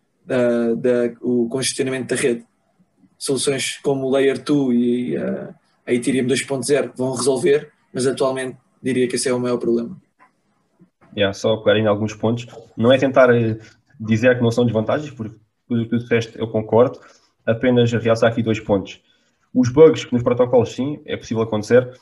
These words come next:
Speaker 2: no entanto, cada vez mais, eh, as plataformas estão a trabalhar no sentido de evitar esses bugs. Depois, falaste aqui nos problemas de liquidez. Se fores para plataformas conhecidas e bem estabelecidas no mercado, como é, por exemplo, o caso daquelas três que eu referi,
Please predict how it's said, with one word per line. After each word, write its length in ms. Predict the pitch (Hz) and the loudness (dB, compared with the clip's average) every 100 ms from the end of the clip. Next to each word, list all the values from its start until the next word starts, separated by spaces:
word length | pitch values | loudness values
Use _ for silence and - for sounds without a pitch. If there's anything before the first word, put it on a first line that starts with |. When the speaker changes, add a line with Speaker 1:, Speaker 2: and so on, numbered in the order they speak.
| _ _ | _ _
Speaker 2:
no 80 | 110 | -6
entanto, 240 | 110 120 120 | -2 0 2
cada 160 | 113 | 2
vez 180 | 110 104 | 2 2
mais, 300 | 113 117 - - _ - | 2 0 -4 -16 _ -4
eh, 200 | 107 101 | 0 2
as 80 | 98 | 0
plataformas 440 | 117 110 - 113 | -4 -4 -2 -2
estão 120 | 107 | -2
a 40 | 104 | -2
trabalhar 300 | 101 107 107 | 2 4 2
no 140 | 107 | 0
sentido 340 | 104 107 107 101 | -4 -4 -4 -6
de 220 | 101 104 | -6 -6
evitar 280 | 101 104 101 | -2 0 0
esses 160 | - | -2
bugs. 300 | - 92 - _ _ _ _ _ | -4 -6 -10 _ _ _ _ _
Depois, 640 | 113 120 123 139 104 - - _ _ - | -4 0 2 4 2 -2 -16 _ _ 0
falaste 320 | 117 120 120 | 4 4 2
aqui 140 | 120 | 0
nos 160 | 117 117 | 2 2
problemas 320 | - 117 117 | 2 2 2
de 80 | 117 | 0
liquidez. 460 | 117 107 117 - - _ _ - | -2 -2 -2 -4 -14 _ _ -20
Se 140 | - | -2
fores 200 | 151 165 | 2 4
para 80 | 165 | 2
plataformas 880 | 160 156 135 - 147 127 104 101 - | 0 0 -2 2 2 2 0 -6 -8
conhecidas 840 | - 127 120 127 110 98 - - - | -4 -4 -2 -2 0 -4 -6 -14 -10
e 80 | |
bem 180 | 107 123 | 2 2
estabelecidas 500 | 120 120 120 117 110 | 4 0 0 -2 -2
no 80 | 113 | -2
mercado, 440 | 101 110 117 - _ _ _ _ _ | -2 -2 -2 -4 _ _ _ _ _
como 140 | 101 101 | -4 -2
é, 40 | |
por 80 | 101 | -2
exemplo, 200 | 98 101 | -8 -4
o 40 | |
caso 180 | 104 98 | -2 0
daquelas 260 | 98 101 101 | 0 0 0
três 160 | 101 | -2
que 80 | - | -2
eu 40 | |
referi, 440 | 98 - 104 110 | -10 -8 -4 -4